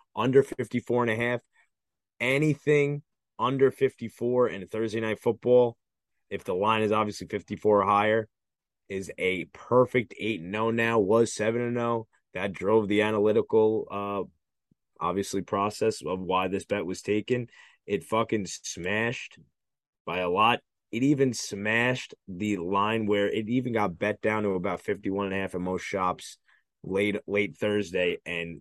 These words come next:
that smashed as well by a comfortable three or so. I had one unit on that at minus one ten,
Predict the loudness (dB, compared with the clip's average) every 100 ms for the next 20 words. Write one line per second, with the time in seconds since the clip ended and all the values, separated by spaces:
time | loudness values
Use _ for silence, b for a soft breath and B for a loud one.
0 | -12 -4 0 -2 -4 -6 -2 -2 -4 -10
1 | -4 -2 2 0 0 -2 -2 -6 -8 -4
2 | -2 -2 -2 2 2 2 -4 _ _ -8
3 | -8 -2 2 2 0 b b b _ -2
4 | 0 0 0 0 0 0 0 0 0 0
5 | 0 0 -2 -6 -6 -4 -6 -6 -8 -8
6 | -4 -2 0 0 -2